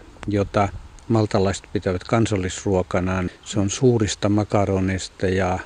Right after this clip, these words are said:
vasikan aivoista tehty laatikko, joka on, äh, kostutettu munamaidolla. Tuskin maltalaiset ovat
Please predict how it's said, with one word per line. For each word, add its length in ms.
vasikan 440
aivoista 600
tehty 420
laatikko, 640
joka 320
on, 220
äh, 80
kostutettu 760
munamaidolla. 920
Tuskin 440
maltalaiset 680
ovat 220